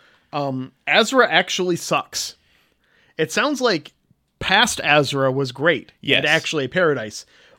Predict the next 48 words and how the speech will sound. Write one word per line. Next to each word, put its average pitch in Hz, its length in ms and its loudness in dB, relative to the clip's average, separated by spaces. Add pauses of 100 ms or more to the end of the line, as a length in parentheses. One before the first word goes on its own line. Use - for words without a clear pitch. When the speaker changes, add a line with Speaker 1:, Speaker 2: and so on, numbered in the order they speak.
Speaker 1:
but 156 500 2
new 185 400 4
Azra 165 540 2
is 143 360 -4
the 147 100 -8
Pilgrim 151 360 0
killing 156 340 2
everyone, 123 480 -4 (680)
which 156 240 0
sucks. - 560 -4 (100)
Speaker 2:
Yeah. 117 380 2 (720)
Speaker 1:
Uh, 127 380 -4 (540)
I 160 120 2
am 165 160 4
both 180 240 4
right 175 320 4
and 170 200 2
wrong. 156 320 2 (640)
I 156 120 6
Speaker 2:
It 165 60 4
seemed 180 160 8
Speaker 1:
will, 175 60 8
Speaker 2:
like 190 100 8
Speaker 1:
as 190 120 4
a 175 40 8
matter 180 160 6 (180)
Speaker 2:
Azra - 20 8
Speaker 1:
of 156 60 4
Speaker 2:
was 160 140 4
Speaker 1:
honor, 175 260 4
defer 156 440 -2
to - 140 -6
you. 113 300 -6
Speaker 2:
It 127 80 -10
seemed 226 220 -6
like 202 200 2
Azra 160 400 2
was 147 320 2
cool, 156 340 -2
and 131 160 -2
then 135 100 2
it 110 100 -6
was 127 180 -6
destroyed 127 500 -6
by 117 140 0
the 110 60 -6
Black 98 360 -2
Lotus. 85 580 -10